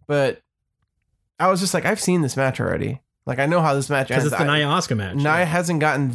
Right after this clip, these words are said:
Speaker 1: that much better that she can conceivably beat Asuka.
Speaker 2: Uh-huh.
Speaker 1: You know what I mean? I like that they showed that, you know, she was like, "I'm on to you," and you're like, "We've," without acknowledging, "We fought before. Like, uh, you know, I know your tricks. <laughs> I
Speaker 2: Mm-hmm.
Speaker 1: know it's coming."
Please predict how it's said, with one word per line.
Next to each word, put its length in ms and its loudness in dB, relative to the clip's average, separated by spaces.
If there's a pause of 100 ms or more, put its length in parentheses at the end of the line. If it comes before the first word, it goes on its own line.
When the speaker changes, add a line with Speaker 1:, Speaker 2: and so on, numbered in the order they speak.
Speaker 1:
that 240 0
much 260 0
better 340 2
that 300 0
she 160 0
can 140 -2
conceivably 760 0 (220)
beat 400 0
Asuka. 600 -2 (100)
Speaker 2:
Uh-huh. 200 0 (300)
Speaker 1:
You 100 -2
know 60 2
what 40 0
I 20 0
mean? 180 0
I 80 2
like 180 2
that 120 -6
they 100 0
showed 280 0
that, 160 0
you 140 0
know, 160 2
she 160 0
was 160 0
like, 360 -2 (300)
"I'm 140 -10
on 220 0
to 120 0
you," 300 2
and 240 -2
you're 140 0
like, 140 -2
"We've," 260 0 (680)
without 340 0
acknowledging, 580 0
"We 120 2
fought 280 -2
before. 560 0
Like, 200 0
uh, 40 0
you 180 0
know, 360 2
I 60 -2
know 100 0
your 160 2
tricks. 720 -4
<laughs> 0 -
I 40 0
Speaker 2:
Mm-hmm. 420 0
Speaker 1:
know 140 2
it's 140 -6
coming." 460 0